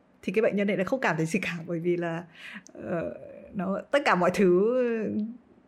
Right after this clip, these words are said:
Thì đấy, em, em không biết tại sao em nghĩ đến cái, cái ví dụ như vậy. Thế nhưng mà em muốn hỏi thêm một cái tactic nữa. Đấy là trong đầu mình có thể là mình,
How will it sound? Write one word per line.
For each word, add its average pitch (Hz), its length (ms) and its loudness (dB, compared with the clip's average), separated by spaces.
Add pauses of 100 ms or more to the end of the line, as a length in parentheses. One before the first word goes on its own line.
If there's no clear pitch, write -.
(520)
Thì 220 100 4
đấy, 196 160 6
em, 247 180 2
em 247 160 6
không 240 120 6
biết 269 120 6
tại 208 100 4
sao 214 240 4
em 214 220 0
nghĩ 220 180 0
đến 214 200 2
cái, 240 300 -2
cái 226 120 4
ví 196 220 0
dụ 240 140 0
như 214 220 -4
vậy. 220 200 -4 (540)
Thế 240 60 4
nhưng 302 140 6
mà 294 60 6
em 269 140 6
muốn 240 120 8
hỏi 247 360 6
thêm 233 260 4
một 208 80 4
cái 185 160 2
tactic 285 380 0
nữa. 285 340 2 (840)
Đấy 196 140 6
là 202 440 6 (1160)
trong 302 220 6
đầu 226 220 10
mình 196 220 6
có 185 120 4
thể 226 160 4
là 175 100 4
mình, 170 420 0